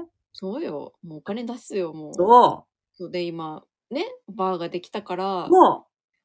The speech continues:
Speaker 2: う。
Speaker 1: もう無限に課金できますよ、本当に。
Speaker 2: だからなんか、ね、あの、遊びに行って、
Speaker 1: うん。
Speaker 2: しっかりとお金を落として。
Speaker 1: そう。
Speaker 2: 私たちはね、ちょっとまだまだ本当は落とさなあかんかったんやけれども、
Speaker 1: うん。
Speaker 2: まあ、まあま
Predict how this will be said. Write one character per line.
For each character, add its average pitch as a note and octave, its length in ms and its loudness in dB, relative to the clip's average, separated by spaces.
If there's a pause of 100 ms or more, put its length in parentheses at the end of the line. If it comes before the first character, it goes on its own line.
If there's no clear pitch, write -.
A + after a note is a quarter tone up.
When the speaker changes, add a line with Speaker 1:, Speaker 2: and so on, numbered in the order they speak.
(100)
Speaker 2:
う。 - 40 -16
Speaker 1:
も E3 40 -12
う E3 40 -12
無 F3 160 -6
限 C4+ 180 -2
に G#4+ 100 -2
課 - 140 -6
金 D#4 160 -6
で D4 100 -6
き C#4 80 -6
ま C#4+ 100 -4
す A3 120 -10
よ、 E3 140 -4
本 D3+ 120 -18
当 - 140 -20
に。 - 280 -20 (340)
Speaker 2:
だ F#3 80 -10
か E3 100 -10
ら D#3 60 -6
な F3 180 -4
ん F3 100 -6
か、 D#3+ 400 -6 (220)
ね、 G#3 140 -4
あ F3 140 0
の、 D#3+ 300 -8
遊 E3+ 180 -4
び D#3 120 -2
に E3 200 -6
行 - 40 -20
っ - 20 -20
て、 D#3+ 420 0 (380)
Speaker 1:
う F#3 220 -6
ん。 E3+ 40 -8
Speaker 2:
し - 280 -2
っ - 20 -20 (180)
か - 160 -2
り F4+ 140 6
と F3 160 8
お D#3+ 60 0
金 F3 240 -2
を D#3+ 80 0
落 D#3 100 -2
と D4+ 100 4
し - 140 0
て。 E3+ 300 -2 (340)
Speaker 1:
そ F#3 380 -4
う。 E3+ 40 -18 (200)
Speaker 2:
私 A#3 260 2
た A3+ 120 2
ち F3 100 0
は D#3 100 0
ね、 A3+ 100 -4
ち A#3 60 -4
ょ G#3 40 -2
っ - 40 -2
と E3 60 0
ま F#3+ 100 0
だ F#3 100 2
ま F#3 120 -2
だ D#3+ 200 0
本 D#3 140 -8
当 D#3+ 100 -2
は D#3+ 60 0
落 D#3+ 60 -6
と F#3 80 -2
さ G3+ 100 -2
な E3+ 80 0
あ D#3+ 60 -4
か F3+ 100 -6
ん - 20 -10
か A3+ 100 -4
っ - 20 -6
た A3+ 80 -6
ん G3 40 -4
や E3+ 60 -8
け E3+ 80 0
れ D#3+ 80 -2
ど E3 100 -8
も、 B3 360 -4 (360)
Speaker 1:
う F#3 100 -10
ん。 E3+ 40 -8
Speaker 2:
ま F#3+ 60 -8
あ、 - 180 -16
ま F#3+ 140 0
あ F3 40 -2
ま G3+ 300 2